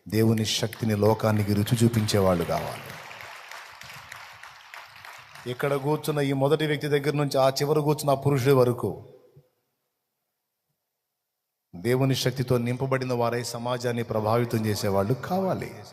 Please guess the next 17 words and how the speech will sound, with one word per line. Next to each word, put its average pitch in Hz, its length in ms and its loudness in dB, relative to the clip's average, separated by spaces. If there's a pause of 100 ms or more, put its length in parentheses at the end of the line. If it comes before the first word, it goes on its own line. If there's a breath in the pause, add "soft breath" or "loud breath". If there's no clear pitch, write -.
(2750)
ప్రతి 190 300 8
విశ్వాసి 208 640 6
ఆ 196 120 12
మెట్టుకు 180 380 4
రానప్పుడు 185 600 8
సంవత్సరాలు, 190 680 6
ఇంకా, 165 180 2
ఇంకా 170 320 4
ఇన్ని 196 200 8
సంవత్సరాలైనా 170 680 6 (1300)
సంఘం 135 360 2
అక్కడే 127 380 2
ఉంటది, 113 420 -2 (680)
సార్వత్రిక 131 680 2
సంఘం 117 360 0
అక్కడే 110 380 -2
ఉంటది. 98 400 -4